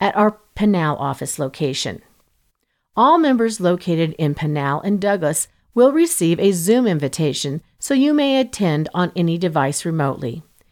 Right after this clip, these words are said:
We have live chat available so you can ask questions of our guests and participate in the discussions. This meeting will revolve around the topic of contracts. We open with a big project update and highlight city plans,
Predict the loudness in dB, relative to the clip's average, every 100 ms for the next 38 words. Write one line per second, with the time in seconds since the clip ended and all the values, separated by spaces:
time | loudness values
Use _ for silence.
0 | _ _ -2 2 2 2 2 4 2 -2
1 | 0 0 0 0 0 -2 -4 -4 -4 -2
2 | -2 -2 -2 -4 -2 -2 0 -2 0 2
3 | 0 2 2 2 -2 -4 -4 -4 -4 -4
4 | -4 -2 -2 -2 -6 -6 -2 -2 -2 -4
5 | -8 -10 -16 -20 _ _ _ _ _ _
6 | 2 4 4 2 4 4 4 4 2 0
7 | 2 2 2 0 0 -2 -4 -4 -2 -4
8 | -4 -2 0 0 0 -4 -6 -12 -20 _
9 | _ _ _ _ 4 6 4 4 4 2
10 | 0 -2 -2 0 0 0 -4 -2 -4 -2
11 | -2 -2 -4 _ _ -2 -2 2 2 2
12 | 0 0 -2 -2 -2 -2 -2 0 -4 -8